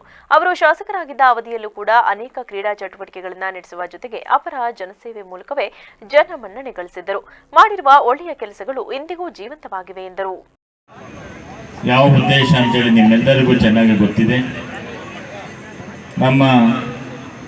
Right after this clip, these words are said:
Speaker 2: ಶ್ರೀಮಠದ ಸದ್ಭಕ್ತರು, ನಮ್ಮ ನಿಮ್ಮೆಲ್ಲರ ಆತ್ಮೀಯರು,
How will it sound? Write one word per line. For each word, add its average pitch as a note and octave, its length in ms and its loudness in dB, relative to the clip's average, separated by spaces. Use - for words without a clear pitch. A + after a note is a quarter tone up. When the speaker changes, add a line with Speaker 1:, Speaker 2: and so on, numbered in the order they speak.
Speaker 2:
ಶ್ರೀಮಠದ C3+ 480 4
ಸದ್ಭಕ್ತರು, B2 680 2
ನಮ್ಮ C#3 200 6
ನಿಮ್ಮೆಲ್ಲರ C#3 460 6
ಆತ್ಮೀಯರು, B2 640 4